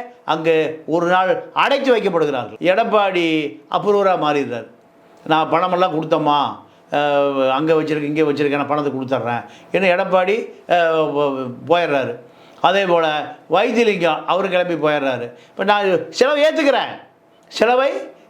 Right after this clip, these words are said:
ஏற்றுக்கொள்ளுகிறேன்னு போயிடுறாரு. அதே போல கே பி முனுசாமி கிளம்பி போயிடுறாரு. கடைசியா மாட்டியவங்க யார்? ரெண்டு பேரு, நத்த விஸ்வநாதனும் ஓ பி எஸ் தான். ஓ பி எஸ் ரெண்டு பேருமே, இப்ப நீங்க தான் அதிகமா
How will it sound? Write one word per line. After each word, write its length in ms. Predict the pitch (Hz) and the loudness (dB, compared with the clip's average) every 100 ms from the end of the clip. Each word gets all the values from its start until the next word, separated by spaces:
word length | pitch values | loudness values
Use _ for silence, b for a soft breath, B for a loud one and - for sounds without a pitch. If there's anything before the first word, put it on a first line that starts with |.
| - | 0
ஏற்றுக்கொள்ளுகிறேன்னு 880 | 196 262 262 226 220 202 175 147 190 170 | 2 4 4 4 4 4 2 0 -2 0
போயிடுறாரு. 400 | 170 156 139 127 120 B B | 2 2 0 -4 -10 B B
அதே 280 | 170 202 202 | 0 0 2
போல 500 | 175 165 151 143 - - | 2 2 0 -4 -8 -2
கே 180 | 226 | 0
பி 160 | 220 220 | 0 0
முனுசாமி 460 | 196 220 196 202 190 | 0 0 0 0 0
கிளம்பி 280 | 170 170 143 | 0 0 0
போயிடுறாரு. 420 | 147 139 135 123 B B | 0 0 -2 -4 B B
கடைசியா 340 | 185 214 220 208 | -2 0 0 2
மாட்டியவங்க 420 | 185 208 208 202 185 | 2 0 0 0 2
யார்? 180 | 190 | 0
ரெண்டு 160 | 185 185 | 0 0
பேரு, 480 | 190 190 190 196 - - _ _ _ _ - - 143 | 2 4 4 2 -2 -16 _ _ _ _ -20 -14 0
நத்த 260 | 175 190 254 233 | 0 2 2 2
விஸ்வநாதனும் 520 | 202 214 190 185 208 180 | 2 2 2 2 2 0
ஓ 60 | |
பி 120 | 175 | 0
எஸ் 200 | 160 135 | -4 -4
தான். 200 | 135 147 - B B B | -6 -6 -12 B B B
ஓ 160 | - 214 | 0 2
பி 100 | 214 | 2
எஸ் 160 | 196 190 | 2 2
ரெண்டு 140 | 190 | 2
பேருமே, 400 | 190 190 170 165 160 151 139 B B | 2 2 2 0 0 -4 -8 B B
இப்ப 180 | - 156 | -2 0
நீங்க 240 | 180 226 | 0 2
தான் 100 | 262 | 2
அதிகமா 300 | 240 262 262 | 2 2 2